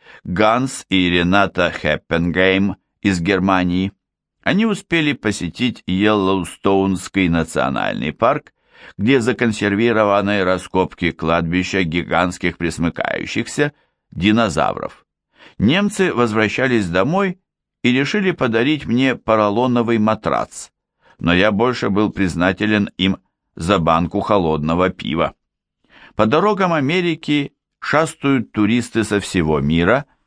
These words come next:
но наиболее дружелюбно себя ведут немцы, англичане и, что удивительно, японцы. Ни разу не удалось мне поговорить с французами, возможно, от того, что они не любят общаться по-английски.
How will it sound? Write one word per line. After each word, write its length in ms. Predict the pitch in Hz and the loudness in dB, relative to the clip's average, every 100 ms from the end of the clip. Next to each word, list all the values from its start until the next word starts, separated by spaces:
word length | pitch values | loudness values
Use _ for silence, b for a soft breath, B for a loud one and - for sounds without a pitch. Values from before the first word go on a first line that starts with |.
| _ B B B | _ B B B
но 160 | 135 165 | 0 0
наиболее 640 | 175 165 170 208 190 180 | 0 -2 0 0 0 -2
дружелюбно 720 | 151 151 147 143 165 147 147 | -2 0 0 0 -2 -2 -4
себя 360 | 139 139 110 120 | -2 -2 0 0
ведут 400 | 101 92 107 - | 0 0 -2 -2
немцы, 720 | 80 78 76 71 82 82 92 _ _ _ - | -2 0 -2 -6 -4 -4 -4 _ _ _ -4
англичане 1000 | 95 92 87 80 - 71 73 90 156 170 _ _ _ _ | 0 2 0 -2 -2 -2 0 0 -2 -4 _ _ _ _
и, 100 | 92 87 | -4 -4
что 280 | - 87 | -2 0
удивительно, 920 | 92 101 123 90 80 - 85 90 98 - | 2 0 0 0 -2 -2 0 2 0 -2
японцы. 720 | 95 120 117 67 65 - - _ _ _ _ _ B B B | -2 -2 -2 -6 -6 -10 -16 _ _ _ _ _ B B B
Ни 160 | 127 | 2
разу 580 | 190 127 90 82 92 90 - | 2 2 0 0 0 0 0
не 140 | 98 | 0
удалось 500 | 92 90 90 92 - | 2 2 2 0 0
мне 180 | 92 87 | 0 2
поговорить 580 | 90 82 85 85 87 - | 0 -2 0 0 0 -2
с 40 | |
французами, 880 | 87 87 78 78 78 85 95 120 - _ _ _ _ b b | -2 0 -2 -6 -4 -2 -2 -2 -6 _ _ _ _ b b
возможно, 500 | 95 104 127 120 120 | 0 2 2 2 0
от 100 | 113 | 0
того, 240 | 110 107 107 | 0 2 0
что 200 | - 95 | 0 2
они 220 | 101 98 | 2 2
не 180 | 98 98 | 2 2
любят 360 | 98 95 92 | 2 0 0
общаться 520 | 92 - 98 92 - | -2 0 0 0 -2
по-английски. 880 | 90 107 117 107 90 64 - - - | 0 2 2 0 -2 -4 -8 -18 -20